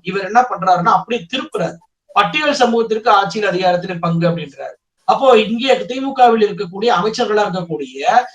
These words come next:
கயல்விழி செல்வராஜ்ல இருந்து மற்றவங்க எல்லாம் வந்து பட்டியல் சமூகத்தை சேர்ந்தவர்கள் இல்லையா? அப்ப அவங்கள வந்து உண்மையிலே பட்டியல் சமூகத்துக்கு ஆட்சியில் அதிகாரத்திலே பங்கு கொடுக்க கூடாதுன்னு நினைச்சிருந்தாரு அப்படின்னா, அவங்களால அமைச்சர் ஆக்கியிருக்க மாட்டாங்களே. அப்ப அவங்க எல்லாம் எப்படி அமைச்சர் ஆனாங்க?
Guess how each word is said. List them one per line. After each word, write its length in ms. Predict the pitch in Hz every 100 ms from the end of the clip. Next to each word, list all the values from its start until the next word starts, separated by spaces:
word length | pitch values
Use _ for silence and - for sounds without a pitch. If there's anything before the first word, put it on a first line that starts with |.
| _ -
கயல்விழி 380 | 208 240 240 220 185
செல்வராஜ்ல 460 | 202 214 202 180
இருந்து 180 | 226 233
மற்றவங்க 460 | 185 175 220 202 208
எல்லாம் 180 | 220 196
வந்து 240 | 185 208 220
பட்டியல் 320 | 185 214 175
சமூகத்தை 280 | 175 170 165
சேர்ந்தவர்கள் 440 | 180 180 175 151
இல்லையா? 360 | 147 143 139 196 - - _ -
அப்ப 140 | 190 214
அவங்கள 420 | 185 180 247 240 226
வந்து 260 | 220 240 269 226 - -
உண்மையிலே 400 | 208 240 240 523
பட்டியல் 360 | - 214 254 226
சமூகத்துக்கு 500 | 214 208 175 220 233
ஆட்சியில் 400 | 196 220 240 214
அதிகாரத்திலே 460 | 214 214 214 214 -
பங்கு 280 | 208 214 214
கொடுக்க 220 | 202 -
கூடாதுன்னு 400 | 208 208 214 180
நினைச்சிருந்தாரு 560 | 175 170 180 180 170 156
அப்படின்னா, 460 | - _ - 160 202 - _
அவங்களால 360 | 180 240 247 247 214
அமைச்சர் 300 | 240 240 202
ஆக்கியிருக்க 320 | 196 220 190
மாட்டாங்களே. 440 | 175 165 160 135 -
அப்ப 220 | - 233 214
அவங்க 180 | 220 240
எல்லாம் 220 | 240 208
எப்படி 180 | 170 208
அமைச்சர் 320 | 208 196 196
ஆனாங்க? 360 | 180 175 170